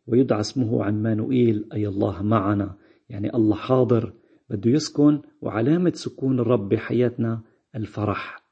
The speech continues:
"والكلمة صار جسداً وسكن فينا"، صار، وهي صارت قلوبنا هي، آه، قدس أقداس الله، "فإن ملكوت الله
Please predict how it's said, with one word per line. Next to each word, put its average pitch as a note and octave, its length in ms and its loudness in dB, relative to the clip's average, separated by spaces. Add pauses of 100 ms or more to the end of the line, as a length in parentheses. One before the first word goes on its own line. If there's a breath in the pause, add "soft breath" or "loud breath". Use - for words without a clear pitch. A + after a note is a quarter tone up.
(1800)
"والكلمة A#2 520 2
صار G2+ 320 -4
جسداً G#2 640 -2 (140)
وسكن G2+ 640 -6
فينا"، F#2+ 500 0 (600)
صار، G#2+ 360 -8 (240)
وهي A2 600 0
صارت G#2+ 460 -4
قلوبنا B2+ 640 -2 (400 soft breath)
هي، A2 440 0 (460 soft breath)
آه، G#2+ 460 -2
قدس - 360 -4
أقداس A2+ 440 -2
الله، G#2 440 0 (920)
"فإن A#2 320 0
ملكوت A2+ 440 -2
الله G#2+ 360 -2